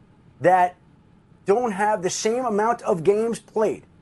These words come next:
where Monday night's non-result factors into who gets home field advantage,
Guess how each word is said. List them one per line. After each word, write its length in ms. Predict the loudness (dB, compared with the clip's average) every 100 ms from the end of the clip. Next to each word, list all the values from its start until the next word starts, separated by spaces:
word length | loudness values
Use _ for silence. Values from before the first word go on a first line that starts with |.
| _
where 240 | 0 2 2
Monday 460 | 2 0 2 2
night's 300 | 2 -2 -4 -4
non-result 1040 | -2 0 0 0 0 0 2 0 -2 -14 _ -20 _ -20 _ _ -2
factors 500 | 0 -2 -2 -2 -2
into 320 | -4 -4 -6
who 220 | -2 0
gets 240 | 2 0 0
home 180 | -4 0
field 200 | -2 0
advantage, 680 | -2 -2 -2 -4 -12 -16